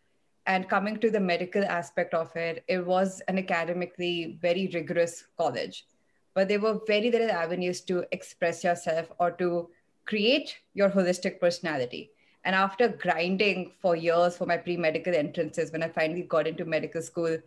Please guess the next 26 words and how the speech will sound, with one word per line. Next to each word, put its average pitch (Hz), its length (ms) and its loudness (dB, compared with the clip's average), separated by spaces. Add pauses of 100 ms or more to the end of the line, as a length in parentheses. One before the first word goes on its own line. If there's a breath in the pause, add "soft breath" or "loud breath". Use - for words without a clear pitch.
(120)
medical 160 320 0
college, 151 460 -2 (440 soft breath)
I 196 60 4
really 233 240 4
wanted 202 380 2
to 214 60 0
explore 185 680 2 (320 soft breath)
debating, 226 920 4 (300)
editorial 214 600 4
skills, 196 460 2
things 208 240 -2
that 226 100 4
I 220 80 4
was 185 300 4
always 185 300 0
interested 202 440 -2
in, 226 160 0
but 180 300 2 (340)
couldn't 180 220 -2
take 165 180 -4
out 170 140 0
time 156 240 -2
because 156 240 -4
I 147 60 -2
was 147 140 -4
studying. - 420 -10